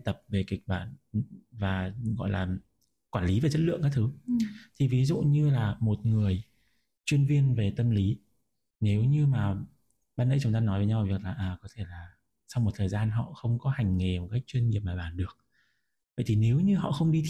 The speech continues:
Speaker 1: theo cái con đường trở thành một chuyên viên về tâm lý thì theo chị nó sẽ có những cơ hội gì khác trong công việc mà họ có thể theo đuổi được?
Speaker 2: Ừm, có nhiều công việc liên quan đến tâm lý,
Speaker 1: Dạ.
Speaker 2: ờ, hoặc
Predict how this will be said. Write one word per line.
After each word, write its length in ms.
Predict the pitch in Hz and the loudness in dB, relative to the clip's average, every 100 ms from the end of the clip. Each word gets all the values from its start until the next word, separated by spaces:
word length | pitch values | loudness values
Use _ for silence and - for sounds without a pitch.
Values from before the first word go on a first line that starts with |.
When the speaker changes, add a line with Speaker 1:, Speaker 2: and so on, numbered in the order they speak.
| 165 | 0
Speaker 1:
theo 100 | 143 | 0
cái 120 | 120 | 0
con 200 | 143 143 | 2 2
đường 200 | 117 101 | 2 2
trở 100 | 92 | 0
thành 120 | 92 | 0
một 80 | 95 | 0
chuyên 280 | 95 147 143 | 0 2 2
viên 360 | 139 143 135 - - _ - | 4 4 2 -2 -18 _ -8
về 220 | 101 98 | -4 -2
tâm 120 | 120 | 0
lý 240 | 120 101 - _ _ _ _ _ _ - | 2 2 -2 _ _ _ _ _ _ -4
thì 60 | |
theo 160 | 113 135 | 0 0
chị 200 | - - | -2 -4
nó 80 | 131 | -2
sẽ 140 | 127 151 | -4 -4
có 160 | 107 - | -8 -4
những 140 | 165 | -4
cơ 160 | - 151 | 0 0
hội 300 | 139 - 139 | 0 0 0
gì 200 | 104 98 | 2 0
khác 220 | - 143 | 0 -2
trong 180 | - 131 | 0 0
công 160 | 131 123 | 0 0
việc 180 | 101 - | 0 -2
mà 140 | 107 | -4
họ 180 | 95 131 - | -4 -6 -8
có 160 | 98 | -8
thể 120 | - 123 | -4 -2
theo 180 | 120 | -2
đuổi 200 | 120 98 | -2 -2
được? 140 | 85 92 - _ _ _ _ _ _ _ _ _ _ _ _ _ _ _ | -4 -6 -10 _ _ _ _ _ _ _ _ _ _ _ _ _ _ _
Speaker 2:
Ừm, 840 | 254 254 233 226 226 220 220 214 220 _ _ _ _ _ _ _ _ _ - | -2 0 2 2 0 0 -2 -4 -6 _ _ _ _ _ _ _ _ _ -4
có 100 | 226 | 2
nhiều 340 | 269 320 277 | 4 4 2
công 200 | 269 269 | 2 4
việc 220 | 262 208 | 2 2
liên 240 | 226 254 247 | 0 0 0
quan 280 | 247 247 214 | 0 0 0
đến 240 | 196 208 | 0 -2
tâm 160 | 247 262 | 0 2
lý, 400 | 214 202 339 - _ - | 2 0 -4 -12 _ -4
Speaker 1:
Dạ. 160 | 117 - 214 | -2 -4 -2
Speaker 2:
ờ, 80 | |
hoặc 320 | 208 202 196 | 0 0 0